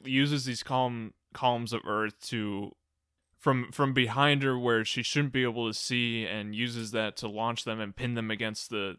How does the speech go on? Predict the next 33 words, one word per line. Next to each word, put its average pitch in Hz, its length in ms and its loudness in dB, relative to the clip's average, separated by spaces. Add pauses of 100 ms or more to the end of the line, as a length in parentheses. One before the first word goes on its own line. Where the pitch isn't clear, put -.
the 104 100 -6
side 104 340 0
of 101 80 -4
the 95 100 -4
cavern, 104 680 -2
and 98 320 -8
they 101 160 -4
get 104 240 -4
knocked 95 320 -4
out. 85 280 0 (460)
You 127 100 4
know, 120 180 4
it's 120 200 -2
because 131 840 2
that 117 220 2 (100)
earth 117 360 2
can 107 340 -8
knock 107 440 2 (280)
regular 113 580 2
people 107 440 4
out, 95 280 6 (120)
you 143 160 2
know? 107 260 6
I 113 120 4
mean, 110 300 0
it'd 107 160 0
be 107 120 2
the 107 120 0
same 123 300 2
thing 113 220 0
if 107 120 -2
she 110 260 0
hit 104 200 0